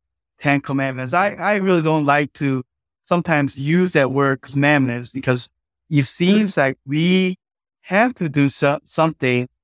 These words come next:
to achieve God's salvation. But rather,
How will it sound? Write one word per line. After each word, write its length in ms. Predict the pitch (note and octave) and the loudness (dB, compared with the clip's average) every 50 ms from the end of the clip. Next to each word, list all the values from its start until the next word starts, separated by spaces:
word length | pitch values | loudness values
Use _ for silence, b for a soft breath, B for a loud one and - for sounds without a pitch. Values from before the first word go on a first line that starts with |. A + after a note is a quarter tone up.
| _ _ b b b b b | _ _ b b b b b
to 220 | - D#3 D#3 D3+ | -6 -4 -2 0
achieve 800 | D3+ D3 C3+ - - - D3 C#3 C3+ C3+ C3+ C3+ C3 - _ _ _ _ _ _ _ _ _ _ _ _ _ _ _ _ _ _ _ _ _ | -2 -2 -2 -4 -6 -4 -2 0 0 0 0 -2 -2 -6 _ _ _ _ _ _ _ _ _ _ _ _ _ _ _ _ _ _ _ _ _
God's 300 | - C#3+ C#3 C#3 C#3 C3+ | -2 0 2 2 0 0
salvation. 840 | - - D3 C3+ C3 B2+ C3+ C#3+ C#3+ C3+ B2 - B2 A2+ G#2+ A#2+ - - _ _ _ _ _ _ _ _ _ _ _ _ _ _ _ _ _ _ - | -2 -2 0 0 0 2 2 2 2 0 0 -2 -4 -6 -6 -8 -10 -16 _ _ _ _ _ _ _ _ _ _ _ _ _ _ _ _ _ _ -6
But 260 | C#3+ D3+ D3+ C#3+ C3 | -2 -2 -2 -2 0
rather, 520 | C#3+ D#3 D#3 E3+ E3+ D#3 C#3+ C3+ C3 B2+ | 0 2 2 4 2 2 0 -2 -6 -8